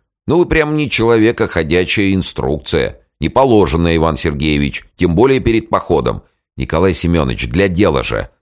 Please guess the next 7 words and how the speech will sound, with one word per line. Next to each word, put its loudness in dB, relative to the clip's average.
Сами 0
говорите, 0
торпеды". -2
В -10
спор 0
вмешался -2
Мышкин. -4